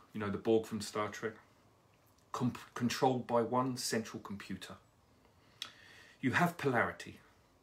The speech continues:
Polarity needs to oscillate. This negative energy or intention comes into a person's cells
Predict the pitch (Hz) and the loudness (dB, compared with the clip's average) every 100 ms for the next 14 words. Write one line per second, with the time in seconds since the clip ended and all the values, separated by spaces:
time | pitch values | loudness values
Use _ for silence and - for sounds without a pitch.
0 | - _ _ - 123 123 151 147 147 147 | -20 _ _ -4 0 2 4 4 2 -6
1 | 143 123 117 104 - - 110 - - 87 | -6 -2 -2 -2 -8 -8 -8 -8 -10 -12
2 | - - - - _ - - - - - | -16 -20 -20 -20 _ -20 -20 -20 -4 0
3 | 151 - 151 147 131 139 - - 143 151 | 2 4 4 4 0 -4 -6 -2 -2 0
4 | 117 107 113 104 101 - 143 139 104 87 | -2 0 2 2 -2 -4 -4 -2 -6 -8
5 | - _ - - - - - 123 120 135 | -12 _ -20 -20 -20 -8 -2 0 2 0
6 | - - - 127 110 - 101 - 120 104 | 2 0 2 -2 0 -2 -2 0 2 2
7 | 90 92 110 - | 2 -2 -8 -16